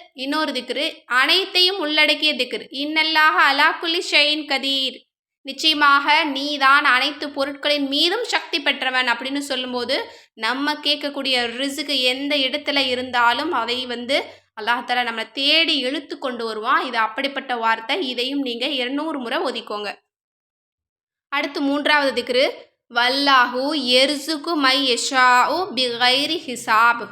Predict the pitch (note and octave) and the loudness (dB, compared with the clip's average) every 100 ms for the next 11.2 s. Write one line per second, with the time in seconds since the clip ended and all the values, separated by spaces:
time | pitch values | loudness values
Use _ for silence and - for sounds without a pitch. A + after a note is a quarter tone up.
0 | - _ _ _ _ - D4 D4+ D4+ D4 | -16 _ _ _ _ -2 -2 0 2 4
1 | C#4+ D4 C4 B3+ C#4 C#4 C#4 - D#4+ C#4+ | 4 2 0 0 0 -2 -6 -2 2 2
2 | A3+ A#3 C#4+ C#4 D4+ E4+ E4 B3 B3+ - | 4 2 4 6 6 2 -2 -6 -6 -8
3 | - A#3+ A#3+ C4+ D#4 G4 - - _ - | -10 -10 0 4 6 4 -4 -20 _ -4
4 | A3+ C4+ D4+ D4+ D4 C4 B3 C#4+ C#4+ E4+ | 2 2 2 0 0 0 -2 -4 -4 -2
5 | C#4+ C4+ C4 C#4 G4 B3+ A#3+ B3 A#3+ G#3+ | -2 0 -2 -2 2 4 2 -2 -6 -8
6 | F#3 - _ _ _ _ _ _ D#4+ D#4+ | -8 -18 _ _ _ _ _ _ -4 0
7 | E4+ D#4+ D4+ D4+ D#4+ D4+ C#4+ D4 C#4+ B3+ | 4 4 2 0 2 2 2 0 0 2
8 | B3 C4+ C#4+ - A#3 B3+ C#4 C#4 C4+ B3+ | 4 6 4 0 -4 -2 2 4 4 0
9 | A#3 A#3+ C#4 E4+ - - B3 C4 C4 B3 | 2 4 4 0 -10 -4 0 0 -2 0
10 | A#3+ B3+ D4+ E4+ E4+ E4 D#4+ F4 D4+ D4 | 4 6 6 4 2 2 0 0 -2 -4
11 | - | -6